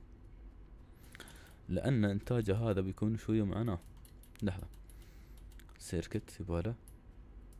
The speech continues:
أدفانس سيركت. أجين. يباله بلاستيك. المشكلة في البلاستيك إنه بعيد بس. ولا الكبر بار هذا مرة طيبة.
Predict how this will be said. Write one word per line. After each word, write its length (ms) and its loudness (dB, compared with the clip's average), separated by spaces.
أدفانس 320 -4
سيركت. 420 -12
أجين. 200 -4
يباله 240 6
بلاستيك. 380 2
المشكلة 340 0
في 120 0
البلاستيك 480 -2
إنه 140 2
بعيد 320 -4
بس. 280 -10
ولا 160 4
الكبر 400 0
بار 260 0
هذا 280 0
مرة 180 2
طيبة. 360 2